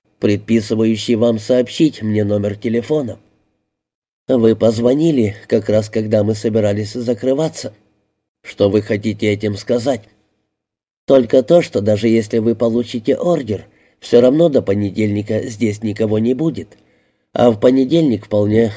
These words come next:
можете позвонить мистеру Престону по этому телефону». «До понедельника я ждать не могу».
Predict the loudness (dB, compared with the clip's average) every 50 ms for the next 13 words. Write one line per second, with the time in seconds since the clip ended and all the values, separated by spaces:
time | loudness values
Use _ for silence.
0 | -10 -6 -2 0 0 2 0 -2 -2 -2 -2 0 0 0 0 0 0 0 0 -2
1 | -2 -2 -2 -2 -2 0 -2 0 0 0 0 2 2 2 2 0 -2 -6 -6 -6
2 | -6 -8 -10 -6 -2 0 2 2 0 0 -4 -6 -6 -6 -6 -6 -4 -4 -4 -4
3 | -2 -4 -4 -4 -4 -8 -14 _ _ _ _ _ _ _ _ _ _ _ _ _
4 | _ _ _ _ _ _ _ _ -4 -2 2 2 2 4 4 2 2 2 2 2
5 | 4 4 4 4 2 0 0 0 2 2 2 2 0 0 -2 -2 -2 -2 -4 -2
6 | -2 -2 -2 -2 -4 -4 -6